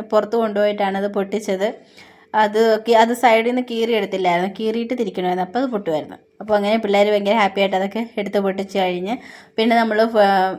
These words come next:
പെട്ടെന്ന് പോകണമായിരുന്നു തിരിച്ച്. കാരണം അങ്കിത്തിന് ഇനി ഹോംവർക്ക് എഴുതാനുണ്ട്, അടുത്ത ദിവസം സ്കൂളിൽ പോകണമായിരുന്നു. അതുകൊണ്ട് പിന്നെ നമ്മൾ ഫുഡൊക്കെ കഴിക്കാനിരുന്നു. ഫുഡിനകത്ത് പൊറോട്ടയും അപ്പവും കപ്പയും ഉണ്ടായിരുന്നു, പിന്നെ ചിക്കനും, ഏഹ്, ഗ്രീൻ പീസ് കറിയും, ആ, പിന്നെ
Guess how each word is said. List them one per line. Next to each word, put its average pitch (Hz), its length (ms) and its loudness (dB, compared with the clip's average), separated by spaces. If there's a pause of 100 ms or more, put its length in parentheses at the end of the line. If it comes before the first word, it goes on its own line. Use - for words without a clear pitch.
(120)
പെട്ടെന്ന് 220 340 -2
പോകണമായിരുന്നു 214 600 2
തിരിച്ച്. 208 400 -6
കാരണം 220 380 2
അങ്കിത്തിന് 220 460 -4
ഇനി 226 200 0
ഹോംവർക്ക് 226 420 2
എഴുതാനുണ്ട്, 214 400 2 (100)
അടുത്ത 202 240 2
ദിവസം 214 260 -4
സ്കൂളിൽ 226 360 -4
പോകണമായിരുന്നു. 208 640 -2
അതുകൊണ്ട് 202 360 -2
പിന്നെ 208 200 -4
നമ്മൾ 202 280 -2
ഫുഡൊക്കെ 196 460 -6
കഴിക്കാനിരുന്നു. 196 640 -4 (480)
ഫുഡിനകത്ത് 233 520 2
പൊറോട്ടയും 220 720 2
അപ്പവും 214 420 0 (100)
കപ്പയും 214 460 -2
ഉണ്ടായിരുന്നു, 202 400 -2
പിന്നെ 214 340 -8
ചിക്കനും, 220 520 -6 (480)
ഏഹ്, 196 260 -8
ഗ്രീൻ 214 320 -6
പീസ് 214 260 -8
കറിയും, 214 320 0 (580)
ആ, - 120 -2
പിന്നെ 202 360 -4